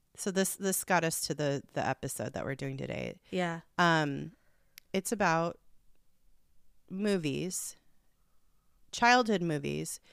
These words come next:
Speaker 2: Yeah.
Speaker 1: uh, kid-centric movies, family-friendly movies that were and are labeled as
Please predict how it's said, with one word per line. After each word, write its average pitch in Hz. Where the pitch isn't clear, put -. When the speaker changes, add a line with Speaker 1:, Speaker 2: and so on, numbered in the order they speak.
Speaker 2:
Yeah. 180
Speaker 1:
uh, 175
kid-centric 233
movies, 151
family-friendly 190
movies 151
that 147
were 160
and 175
are 143
labeled 160
as 160